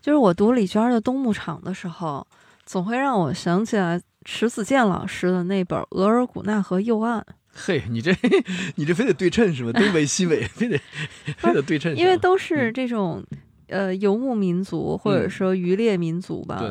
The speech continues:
Speaker 2: 对。
Speaker 1: 迁徙的轨迹。
Speaker 2: 对。
Speaker 1: 但是呢，我这么一对比，就觉得那在我们东北还要更幸福一点，因为它都是在森林里面，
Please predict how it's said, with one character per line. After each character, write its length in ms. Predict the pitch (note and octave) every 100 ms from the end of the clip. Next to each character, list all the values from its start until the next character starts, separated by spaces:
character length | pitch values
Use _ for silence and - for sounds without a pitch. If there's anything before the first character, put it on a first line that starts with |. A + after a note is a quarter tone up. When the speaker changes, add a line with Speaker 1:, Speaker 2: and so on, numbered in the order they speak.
| G3
Speaker 2:
对。 80 |
Speaker 1:
迁 260 | - - A3+
徙 180 | A#3 -
的 140 | -
轨 180 | F#3+ E3+ -
迹。 320 | - F#3 - - -
Speaker 2:
对。 200 | G#2+ F#2 -
Speaker 1:
但 180 | - E4
是 160 | D#4+ C#4+
呢， 260 | B3 A#3 - _ _ _ _ _ -
我 140 | A#3+
这 140 | -
么 80 | E4+
一 100 | C#4
对 220 | C#4+ E4
比， 200 | A#3+ E3
就 140 | F#3 A3
觉 180 | G#3+ G3
得 380 | G3+ F#3+ F3+ - _ _
那 520 | - C4+ A#3+ G#3 - - G#3
在 160 | - C4+
我 120 | G#3
们 200 | A2+ G#3
东 220 | C4+ C#4
北 100 | A#3 -
还 140 | G#3
要 160 | G#3+ A#3
更 180 | A#3+ A3+
幸 240 | - A3+
福 200 | F#3+ C3+
一 80 | D3
点， 200 | - D2+ -
因 80 |
为 80 | A#3+
它 100 | B3+
都 160 | C4 C#4
是 80 | B3+
在 140 | B3
森 320 | A3+ - C#4+
林 220 | B3+ B3
里 100 | C4
面， 240 | F#3 -